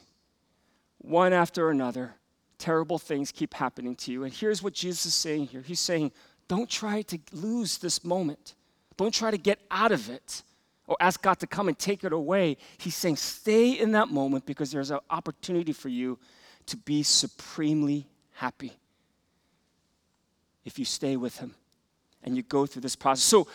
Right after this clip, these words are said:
I guess the big question then is, <laughs> blessed are the poor in spirit. Why?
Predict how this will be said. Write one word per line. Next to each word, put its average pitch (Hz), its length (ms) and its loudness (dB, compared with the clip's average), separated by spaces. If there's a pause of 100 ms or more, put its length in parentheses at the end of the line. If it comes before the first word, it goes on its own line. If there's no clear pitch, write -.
(480)
I 156 60 6
guess 190 180 6
the 262 100 -2
big 254 220 0
question 160 420 4
then 156 200 4
is, 147 220 0 (540)
<laughs> - 560 -20
blessed 190 300 0
are 226 80 2
the 190 80 -2
poor 196 300 -4
in 175 80 0
spirit. 139 520 0 (600)
Why? 156 380 -2